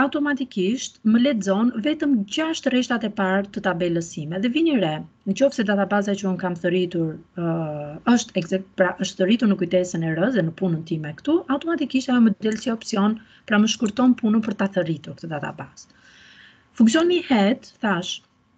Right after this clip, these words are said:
ka opsionin që të na tregoj vetëm gjashtë rreshtat e para të tabelës. Por head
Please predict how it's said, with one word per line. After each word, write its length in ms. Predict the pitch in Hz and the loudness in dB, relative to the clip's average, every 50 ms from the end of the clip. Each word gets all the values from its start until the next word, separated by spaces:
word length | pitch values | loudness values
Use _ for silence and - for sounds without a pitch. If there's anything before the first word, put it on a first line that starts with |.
| _ - - - - - - | _ -14 -14 -14 -14 -10 -2
ka 80 | - 285 | 2 2
opsionin 400 | 285 277 - - 226 220 233 247 | 2 2 2 0 2 4 4 2
që 100 | - 220 | 2 2
të 60 | 202 | 0
na 80 | 202 196 190 | 0 0 0
tregoj 260 | - 202 196 247 240 | -2 -2 0 0 0
vetëm 220 | 220 311 320 320 269 202 | 0 -2 -2 0 0 2
gjashtë 280 | 269 240 233 - 220 | 0 0 -2 -2 -2
rreshtat 320 | 202 196 202 - 208 190 196 | -2 -2 0 0 0 0 0
e 60 | 185 | 0
para 280 | 190 190 180 175 170 170 | -2 -2 -6 -4 -6 -6
të 100 | 175 170 | -6 -6
tabelës. 560 | 160 160 156 156 151 143 - - - - - - - _ _ _ _ _ _ _ - | -8 -8 -8 -10 -12 -14 -16 -20 -20 -20 -20 -20 -20 _ _ _ _ _ _ _ 2
Por 300 | 285 277 220 180 196 285 349 - - - - | 4 4 4 4 2 0 -4 -8 -14 -14 -6
head 300 | - 226 185 180 233 247 | -2 -2 0 0 -2 -4